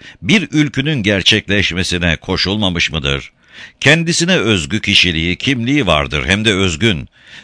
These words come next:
Dünya görüşü onun için salt bir coşku, sevgi değildir, bilinçtir onda. Siyasal tavrından ötürü mesleğinden uzaklaştırılmış, hapislerde yatmıştır. Hapishanede bile insan eğitmiş, üretim yapmıştır.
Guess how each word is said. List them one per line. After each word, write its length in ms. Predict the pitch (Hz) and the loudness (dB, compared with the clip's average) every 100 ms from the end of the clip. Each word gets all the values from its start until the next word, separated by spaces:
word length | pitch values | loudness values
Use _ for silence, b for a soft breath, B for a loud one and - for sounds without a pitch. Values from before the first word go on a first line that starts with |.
| - | -2
Dünya 380 | 120 156 160 185 | 0 4 4 4
görüşü 380 | 104 82 85 - | 2 0 0 0
onun 240 | 101 135 | -2 -2
için 240 | 143 147 135 | 0 0 0
salt 320 | - 156 - | 0 -2 -2
bir 280 | 117 107 76 | -2 -2 -2
coşku, 400 | 95 87 - 101 | -2 -2 -2 -2
sevgi 420 | 98 87 80 76 | 0 0 0 0
değildir, 520 | 80 95 78 65 60 | 0 -2 -4 -6 -4
bilinçtir 440 | 110 165 - - | -2 0 -2 -4
onda. 440 | 78 71 67 67 65 - _ B B B B | -4 -4 -4 -4 -4 -10 _ B B B B
Siyasal 540 | - 135 170 160 170 175 | -2 2 2 4 2 2
tavrından 600 | 135 135 113 123 117 120 | 0 0 0 -2 -2 -2
ötürü 300 | 90 95 101 | -2 -2 0
mesleğinden 560 | 101 - 101 90 113 | -2 0 0 0 0
uzaklaştırılmış, 1000 | 92 87 87 87 85 - 82 78 82 87 | 0 0 0 0 0 0 -2 -2 -2 0
hapislerde 600 | 107 127 117 110 104 85 | -2 -4 -4 -2 0 0
yatmıştır. 760 | 95 76 - 87 - 71 62 - B B B B | 0 0 -2 -2 -2 -4 -6 -10 B B B B
Hapishanede 760 | - 147 175 160 151 139 175 147 | 0 0 2 2 2 4 2 2
bile 180 | 139 117 | 0 2
insan 400 | 123 98 120 107 | 2 2 2 4
eğitmiş, 480 | 90 85 90 87 | 2 0 0 0
üretim 460 | 73 110 107 135 135 | 0 -2 -2 0 0
yapmıştır. 720 | 80 69 80 - 71 67 64 | 0 0 -2 -2 -2 -4 -6